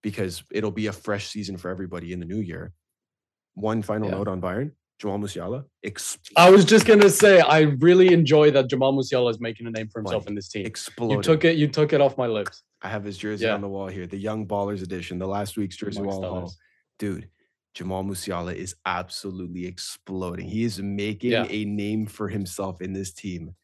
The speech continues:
Speaker 2: He is.
Speaker 1: And I am
Speaker 2: I, I
Speaker 1: so
Speaker 2: absolutely
Speaker 1: happy.
Speaker 2: love that.
Speaker 1: I love his play style. He's thrilling. And he's, like, the human embodiment of what I love about the Bundesliga.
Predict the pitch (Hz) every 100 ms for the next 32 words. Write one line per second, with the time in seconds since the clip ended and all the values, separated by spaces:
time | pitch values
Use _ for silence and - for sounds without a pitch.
0 | _ 107 101 95 95 95 101 92 90 107
1 | 107 107 110 101 110 107 98 92 82 -
2 | _ _ - 95 95 95 104 107 113 113
3 | 113 90 - 98 98 113 110 90 - 107
4 | 98 90 - _ 120 110 170 180 185 151
5 | - _ _ _ 110 110 127 131 117 98
6 | 104 104 98 98 101 92 95 90 92 87
7 | 90 90 87 87 -